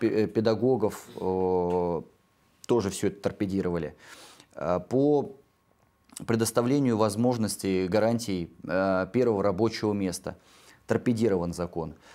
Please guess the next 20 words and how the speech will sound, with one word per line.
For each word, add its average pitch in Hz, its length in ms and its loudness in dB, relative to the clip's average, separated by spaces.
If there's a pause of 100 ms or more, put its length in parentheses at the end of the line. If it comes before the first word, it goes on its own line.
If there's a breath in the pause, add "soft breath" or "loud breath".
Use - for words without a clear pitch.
(160 loud breath)
По 127 600 2
доступности 113 720 -2
жилья, 104 600 0
чтобы 104 360 0
все-таки - 400 -4
это - 140 -4
была 95 280 0
не 123 220 2
ипотека, 101 600 -2
а 92 240 2
непосредственно, 101 720 -4
если 92 120 -10
человек 92 340 -4
по 104 80 0
месту 107 340 -4
работы, 95 400 0
он 98 60 -2
может 92 280 -4
отработать 95 520 -2
там 85 160 -4